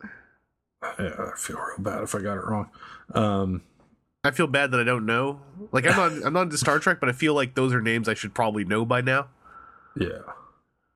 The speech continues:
Speaker 1: Well, Walter Keong was also in, um,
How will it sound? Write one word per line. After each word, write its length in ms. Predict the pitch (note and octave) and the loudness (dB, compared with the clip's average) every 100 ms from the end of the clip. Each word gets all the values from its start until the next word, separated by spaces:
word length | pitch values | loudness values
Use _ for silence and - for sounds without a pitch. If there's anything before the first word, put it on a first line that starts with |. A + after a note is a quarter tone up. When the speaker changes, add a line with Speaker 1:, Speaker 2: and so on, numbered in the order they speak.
| _ _ _ _ - | _ _ _ _ 0
Speaker 1:
Well, 120 | B2+ | 2
Walter 460 | A#2 G3 G3 E3 C3 | 2 0 2 0 0
Keong 520 | - B2+ B2 A#2 G#2 | 0 2 2 0 0
was 220 | G2 F2+ | -2 0
also 420 | F#2 F#2 - F#2+ F#2 | 0 0 0 0 0
in, 140 | F2 | -2
um, 400 | F2 E2+ E2 D#2+ | -2 -2 -4 -8